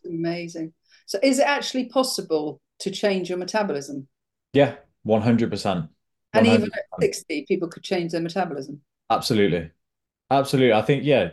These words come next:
Speaker 2: like, again, self-limiting beliefs, it's very easy, um,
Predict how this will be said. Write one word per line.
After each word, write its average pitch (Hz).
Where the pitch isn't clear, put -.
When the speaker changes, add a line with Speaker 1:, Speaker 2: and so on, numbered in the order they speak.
Speaker 2:
like, 123
again, 110
self-limiting 110
beliefs, 92
it's 90
very 104
easy, 98
um, 90